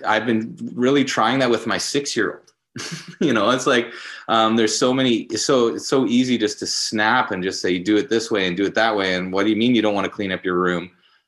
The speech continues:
But if you sit for a second and you talk to them and you just say, "Hey, hey, I under-, totally understand that you don't wanna clean your room.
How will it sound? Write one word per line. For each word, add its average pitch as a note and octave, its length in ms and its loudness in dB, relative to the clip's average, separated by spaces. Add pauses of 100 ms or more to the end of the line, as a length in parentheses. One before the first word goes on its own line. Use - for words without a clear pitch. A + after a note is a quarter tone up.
(680)
But A2 100 0
if A2 100 -4
you A#2+ 60 -4
sit F3+ 240 -4
for C#3+ 100 0
a A#2+ 60 0
second G#2+ 540 -4 (240)
and G2 100 -8
you F#2+ 80 -6
talk C#3+ 300 -2
to F#2+ 80 -4
them D#2 180 -6
and F2+ 100 -6
you F2+ 80 -4
just F#2+ 200 -6
say, F#2+ 100 -2
"Hey, A#2 380 -6 (560)
hey, B2 140 -4
I G#2+ 120 0
under-, C3+ 160 0
totally C3+ 320 -4
understand A#2 480 -2
that F2 60 -4
you F2 100 -2
don't G2+ 120 -4
wanna F#2+ 140 -6
clean G2+ 220 -10
your F2 160 -6
room. G#2 240 -8